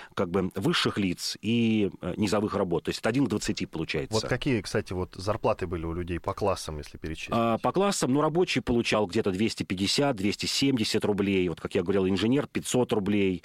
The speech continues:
Speaker 1: Рядовой писатель только за то, что он состоит, э, в, э,
Speaker 2: Союзе
Speaker 1: в Союзе
Speaker 2: писателей.
Speaker 1: писателей, мог получать восемьсот и тысячу рублей.
Speaker 2: Не
Speaker 1: А,
Speaker 2: говоря о том,
Speaker 1: не говоря о
Speaker 2: что
Speaker 1: том,
Speaker 2: он
Speaker 1: что у
Speaker 2: может
Speaker 1: него
Speaker 2: быть
Speaker 1: гонорары.
Speaker 2: успешным писателем,
Speaker 1: Да, да,
Speaker 2: например.
Speaker 1: да, что ему платится за каждую постановку.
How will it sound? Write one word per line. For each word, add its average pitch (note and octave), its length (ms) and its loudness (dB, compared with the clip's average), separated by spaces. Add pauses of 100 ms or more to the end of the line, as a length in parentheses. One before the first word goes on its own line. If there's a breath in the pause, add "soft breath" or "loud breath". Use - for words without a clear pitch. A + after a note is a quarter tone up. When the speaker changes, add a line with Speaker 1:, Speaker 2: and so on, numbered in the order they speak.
(140 loud breath)
Speaker 1:
Рядовой A#2+ 400 2
писатель C#3+ 420 -2
только G2+ 280 -2
за G#2+ 100 0
то, A#2+ 140 0
что - 140 -2
он G2 60 0
состоит, A2+ 540 0
э, - 40 -16
в, F2+ 760 0
э, - 20 2
Speaker 2:
Союзе G2 260 0
Speaker 1:
в - 60 -12
Союзе A2 440 2
Speaker 2:
писателей. - 0 -
Speaker 1:
писателей, A#2+ 500 0
мог A2 180 0
получать G2+ 400 0
восемьсот A2+ 480 0
и G2 80 -4
тысячу G#2 480 -2
рублей. F2+ 480 0 (300 loud breath)
Speaker 2:
Не A2 80 -4
Speaker 1:
А, - 20 -2
Speaker 2:
говоря A#2+ 300 2
о - 20 -4
том, C#3+ 380 -2
Speaker 1:
не F2+ 400 -2
говоря A#2+ 140 2
о B2 40 0
Speaker 2:
что B2 40 2
Speaker 1:
том, C#3+ 80 4
Speaker 2:
он - 20 0
Speaker 1:
что D#3+ 80 2
у D3+ 40 4
Speaker 2:
может A2+ 120 2
Speaker 1:
него A#2+ 100 2
Speaker 2:
быть - 80 -2
Speaker 1:
гонорары. A#2+ 340 2
Speaker 2:
успешным E2+ 220 0
писателем, G2+ 520 0
Speaker 1:
Да, E2 80 -6
да, G#2 80 2
Speaker 2:
например. G#2+ 200 -2
Speaker 1:
да, F2+ 240 0 (180 loud breath)
что - 120 -4
ему G#2+ 100 2
платится A2 300 0
за G2 120 0
каждую G#2+ 280 0
постановку. A2+ 640 -2